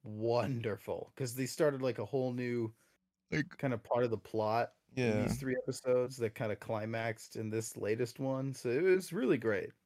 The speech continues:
Speaker 2: That sounds dope. I just, I don't know. I haven't been in the mood for a fucking Star Wars recently. <coughs>
Speaker 1: That's, that's what I like about Andor so much, is that it doesn't
Speaker 2: <coughs>
Speaker 1: really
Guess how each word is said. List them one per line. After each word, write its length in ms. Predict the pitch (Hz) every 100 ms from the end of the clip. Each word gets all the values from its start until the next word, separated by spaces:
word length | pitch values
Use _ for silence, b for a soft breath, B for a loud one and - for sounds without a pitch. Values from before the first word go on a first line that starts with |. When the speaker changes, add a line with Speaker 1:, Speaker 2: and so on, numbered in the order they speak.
| _ _ _ _ _ _ _ _ _ -
Speaker 2:
That 220 | 135 165
sounds 420 | - 131 175 175
dope. 340 | - 87 104 - _ _ -
I 140 | 95
just, 540 | 123 131 - - - - -
I 40 |
don't 120 | 151 160
know. 260 | 170 120 123 - _ - _ _ _
I 60 | 123
haven't 280 | 131 165 156
been 100 | 143
in 80 | 135
the 60 |
mood 380 | 123 123 135 131
for 180 | 123 120
a 60 | 113
fucking 320 | 120 123 117
Star 340 | - - 113
Wars 300 | 123 117 110
recently. 540 | 50 - - - 113 143 _ _ _ _ _ _ _ _
<coughs> 400 | 214 - 180 101
Speaker 1:
That's, 400 | 127 139 - - -
that's 220 | 135 175
what 140 | 262
I 60 | 202
like 220 | 135 120
about 240 | 110 107 -
Andor 320 | 101 101 101
so 220 | - 107
much, 280 | 104 101 -
is 120 | 104
that 100 | -
it 140 | - -
doesn't 280 | 262 175 117
Speaker 2:
<coughs> 20 |
Speaker 1:
really 200 | 107